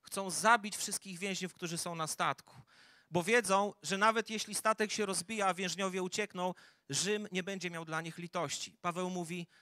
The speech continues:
"Zostawcie, przestańcie". A dowódca statku powstrzymuje żołnierzy właśnie dlatego, bo chce ocalić Pawła, bo widzi, że Paweł jest kimś szczególnym.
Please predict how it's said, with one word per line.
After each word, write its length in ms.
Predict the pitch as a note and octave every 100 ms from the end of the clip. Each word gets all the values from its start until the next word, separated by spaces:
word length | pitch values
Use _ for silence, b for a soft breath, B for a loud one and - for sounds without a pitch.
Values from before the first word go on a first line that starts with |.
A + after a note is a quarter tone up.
| b
"Zostawcie, 720 | - F3 - G3 - - G2 A#2+ -
przestańcie". 680 | F3+ D#3 F#3 E3+ - B2+ B B B
A 280 | D3+ D#3+ D3+ b b
dowódca 560 | D3+ F#3+ A3 C4+ - D3
statku 380 | - D#3 - E3
powstrzymuje 640 | F#3 - - G3 B3 G#3+
żołnierzy 460 | E3+ F#3+ G#3+ G3 F#3+
właśnie 300 | A3 G#3+ G#3
dlatego, 360 | G3 G#3 G#3
bo 120 | F#3+
chce 180 | G3 -
ocalić 400 | A#3+ - A3 G#3
Pawła, 360 | - A3 G3+ F#3+
bo 160 | F#3
widzi, 220 | F3+ F#3 F3+
że 140 | F3+
Paweł 320 | G3+ G3 F#3+
jest 180 | F3+ -
kimś 200 | F3+ E3+
szczególnym. 580 | - F3+ F3+ E3 -